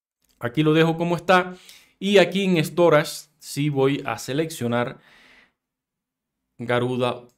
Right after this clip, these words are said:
Wayfire. Ahora estamos listos para iniciar nuestra máquina virtual. Vamos a iniciar. Y una vez que iniciemos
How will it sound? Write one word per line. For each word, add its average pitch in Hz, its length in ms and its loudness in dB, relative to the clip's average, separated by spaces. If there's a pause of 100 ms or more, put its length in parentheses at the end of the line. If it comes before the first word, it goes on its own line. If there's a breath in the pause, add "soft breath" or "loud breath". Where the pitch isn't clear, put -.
(140)
Wayfire. 107 720 -8
Ahora 147 200 2
estamos 139 380 -4
listos 170 640 -2
para 147 500 6
iniciar 147 680 0 (340 soft breath)
nuestra 117 380 -4
máquina 131 680 -2 (460)
virtual. 120 840 0 (3000)
Vamos 143 640 0
a 123 140 0
iniciar. 120 760 2 (1700)
Y 156 160 0
una 160 260 2
vez 151 260 0
que 123 140 -2
iniciemos 147 840 -2